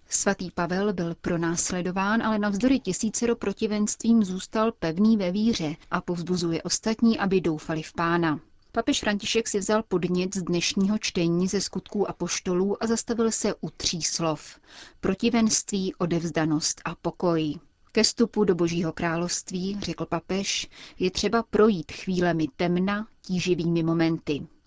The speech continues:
Nejde však o nějaký sadomasochistický postoj, dodal, nýbrž o křesťanský boj proti vládci tohoto světa, který se nás pokouší oddělit od Ježíšova slova,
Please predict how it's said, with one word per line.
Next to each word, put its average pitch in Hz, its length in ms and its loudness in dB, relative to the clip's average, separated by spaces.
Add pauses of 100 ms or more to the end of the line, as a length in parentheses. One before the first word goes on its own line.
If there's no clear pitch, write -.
(100)
Nejde 196 280 2
však - 300 -2
o - 80 0
nějaký 175 560 0
sadomasochistický 170 1200 -2
postoj, 160 600 -4 (140)
dodal, 160 500 0 (200)
nýbrž 220 560 4
o 254 140 0
křesťanský 208 840 0
boj 190 300 4
proti 170 360 -2
vládci 170 680 -2
tohoto 185 380 -2
světa, 190 560 0
který 170 300 -2
se 175 160 0
nás 151 240 2
pokouší 165 640 -2
oddělit 208 600 2
od 185 120 0
Ježíšova 165 560 0
slova, 185 480 -2